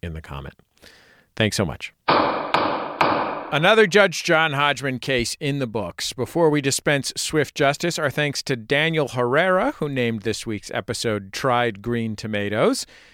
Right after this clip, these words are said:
If you want to name a future episode, be sure to like Judge John Hodgman on Facebook.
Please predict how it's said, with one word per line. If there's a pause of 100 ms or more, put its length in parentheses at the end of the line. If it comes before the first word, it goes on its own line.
(140)
If
you
want
to
name
a
future
episode,
be
sure
to
like
Judge
John
Hodgman
on
Facebook.